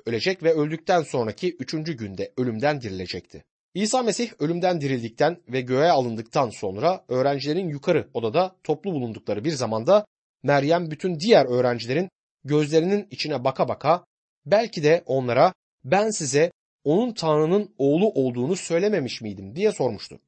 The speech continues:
Elçi Pavlus da Romalılar birinci bölüm dördüncü ayette İsa'nın kendi kutsal ruhu sayesinde ölümden dirilişiyle Tanrı'nın oğlu olduğunun kudretle ilan edildiğini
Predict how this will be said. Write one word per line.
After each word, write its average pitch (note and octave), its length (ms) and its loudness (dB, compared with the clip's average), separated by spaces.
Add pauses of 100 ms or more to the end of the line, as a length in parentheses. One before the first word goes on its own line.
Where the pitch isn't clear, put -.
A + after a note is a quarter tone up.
(300)
Elçi E3+ 260 4
Pavlus G#3+ 420 -2
da E3+ 220 2
Romalılar C#3+ 680 4
birinci D#3+ 280 -4
bölüm B2 200 2
dördüncü B2 420 0
ayette A2+ 380 2
İsa'nın D#3+ 640 -2
kendi E3 320 -2
kutsal D3+ 400 -2
ruhu A2+ 280 -6
sayesinde G#2+ 720 0 (400)
ölümden F3 500 0
dirilişiyle B2+ 560 -2
Tanrı'nın E3 540 0
oğlu D#3 400 0
olduğunun B2 540 -2 (200)
kudretle E3 640 0
ilan D#3 320 2
edildiğini A2 680 -4